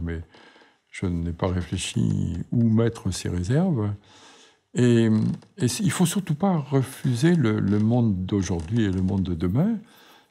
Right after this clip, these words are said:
euh, tel qu'il se présente, parce que, euh, c'est souvent un avantage. Alors, faut le pondérer,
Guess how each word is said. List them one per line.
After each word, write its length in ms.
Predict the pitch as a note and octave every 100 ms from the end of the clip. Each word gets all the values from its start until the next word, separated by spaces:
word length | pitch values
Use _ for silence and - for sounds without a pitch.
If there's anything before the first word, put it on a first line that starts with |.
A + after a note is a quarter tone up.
| -
euh, 180 | - G2+
tel 360 | G2+ - B2 G#2
qu'il 200 | - G#2
se 540 | G2 - G#2 G2 F#2+ G2+ -
présente, 560 | - B2+ G#3+ A3+ -
parce 280 | - A2 -
que, 140 | -
euh, 1120 | E3 G#3+ E3 A#2 A2+ - - _ _ _ G#3 E3
c'est 180 | -
souvent 240 | B2 E3+ F3
un 120 | D#3
avantage. 440 | C#3+ D3+ E3+ C#3+
Alors, 140 | G2+ G#2
faut 140 | -
le 40 | C3+
pondérer, 460 | E3+ E3 F#3+ E3+